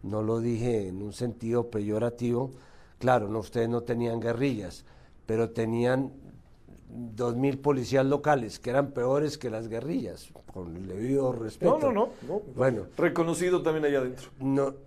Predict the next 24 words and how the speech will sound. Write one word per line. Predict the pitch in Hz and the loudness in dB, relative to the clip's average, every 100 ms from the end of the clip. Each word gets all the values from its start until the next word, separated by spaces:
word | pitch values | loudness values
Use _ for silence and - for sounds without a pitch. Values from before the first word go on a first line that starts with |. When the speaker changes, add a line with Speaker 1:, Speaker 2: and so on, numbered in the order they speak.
| - | -6
Speaker 1:
los | 139 131 127 | 2 2 2
estados | 120 - 131 139 147 135 | -4 2 6 8 8 4
de | 135 | 0
México | 131 131 135 135 | 2 0 0 2
eran | 127 131 | 2 2
estados | 120 - 123 127 | 0 2 4 4
federales, | 123 117 127 135 110 | 2 2 4 2 0
aquí | - - 107 | -8 -10 -4
por | 135 | 0
lo | 127 | 0
menos | 120 131 131 | 0 -2 0
había | 113 120 123 | 0 2 2
un | 127 | 0
control, | 127 127 123 143 139 110 - - - - | -2 -2 0 4 4 4 -4 -20 -20 -14
aquí | - - | -12 -4
había | 110 120 | -2 0
una | 131 127 | 0 0
policía | 117 113 107 120 | 0 -2 -2 0
nacional, | 117 120 - 120 131 127 101 | 0 0 0 0 2 2 0
había | 95 104 | -4 -4
un | 110 120 | -4 -4
ejército | 117 127 120 - - 113 95 | -2 -2 -2 -4 -8 -8 -8
que | 95 | -10
tenía | 98 95 110 113 110 | -8 -4 -2 -2 -4